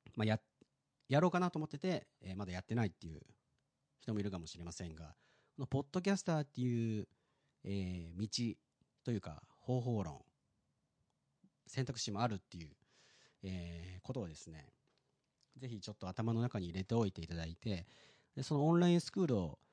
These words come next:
えー、この度始めましたので、えー、Facebookグループで、えー、まず、えー、入っていただくことができます。で、えー、無料で学ぶことができますし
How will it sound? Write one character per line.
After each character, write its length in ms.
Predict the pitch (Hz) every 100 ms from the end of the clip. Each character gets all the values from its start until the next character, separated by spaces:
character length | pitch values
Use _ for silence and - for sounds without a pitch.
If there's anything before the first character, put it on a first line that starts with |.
| _ -
え 220 | 95 92
ー、 40 |
こ 100 | 92
の 40 | 131
度 140 | 90
始 220 | 101 104
め 60 | 120
ま 120 | 135
し 80 | 139
た 80 | 98
の 140 | 78
で、 280 | 78 85 76 _ _ _ _ _
え 100 | 113
ー、 40 | 104
Facebook 560 | 143 139 143 143 139
グ 100 | 143
ル 120 | 147 139
ー 40 |
プ 60 | 98
で、 220 | 78 - _
え 640 | 92 92 82 80 78 73 -
ー、 60 | - _ _ _ _ _ _ -
ま 80 |
ず、 260 | 107 92 - -
え 220 | 87 82
ー、 20 |
入 120 | 123
っ 20 | 110
て 120 | 92
い 40 |
た 60 | 85
だ 60 |
く 40 | 90
こ 120 | 107
と 80 | 131
が 160 | 110
で 100 | 80
き 80 | 82
ま 120 | 80 76
す。 140 | - _ - - - _ _ -
で、 200 | 151 - 139
え 20 |
ー、 40 |
無 80 | 143
料 180 | 160 170
で 320 | 165 165 147 _ _
学 180 | 131 139
ぶ 60 | 139
こ 100 | 151
と 80 |
が 120 | 110 82
で 80 |
き 100 | 78
ま 120 | 90 95
す 60 |
し 360 | - - 87